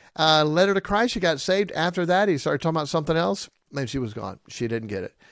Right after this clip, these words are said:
Can God do that? Absolutely. Has God done that before? I believe he has, okay? I don't believe that the power of God is limited, and I don't believe that these things, uh, uh, have to end. Tongues shall cease. The Bible talks about that. Um, but I don't believe that has to be,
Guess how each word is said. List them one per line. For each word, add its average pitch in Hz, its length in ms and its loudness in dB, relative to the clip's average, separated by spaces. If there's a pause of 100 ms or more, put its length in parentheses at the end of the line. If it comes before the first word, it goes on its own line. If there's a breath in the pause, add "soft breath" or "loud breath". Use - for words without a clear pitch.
(140 soft breath)
Can 190 160 0
God 190 220 0
do 226 100 -2
that? 233 280 0
Absolutely. 220 840 -6 (200 soft breath)
Has 190 140 -6
God 202 160 0
done 214 140 0
that 220 100 -6
before? 233 380 0
I 202 120 2
believe 208 340 -2
he 208 80 0
has, 214 460 -2
okay? 151 280 0 (240 loud breath)
I 156 100 -4
don't 185 160 -2
believe 170 440 -2
that 151 220 0 (280 loud breath)
the - 80 -6
power 156 300 0
of 131 80 -2
God 139 240 2
is 123 160 2
limited, 147 640 0
and 151 180 -2
I 156 60 -2
don't 160 180 -4
believe 147 320 0
that 135 160 -4
these 151 160 -2
things, 139 300 -6
uh, 131 260 2 (380 loud breath)
uh, 135 200 0
have 139 300 -2
to - 180 -8
end. 170 520 0 (100)
Tongues 160 420 -2
shall 165 280 2
cease. 151 340 -6
The 156 60 -8
Bible 139 240 -2
talks 147 260 -6
about 135 240 -4
that. 175 220 -2 (340 loud breath)
Um, 160 320 4
but 147 300 -2
I 170 80 4
don't 208 160 -2
believe 170 160 4
that 151 160 2
has 139 260 -2
to 131 80 -6
be, 170 460 0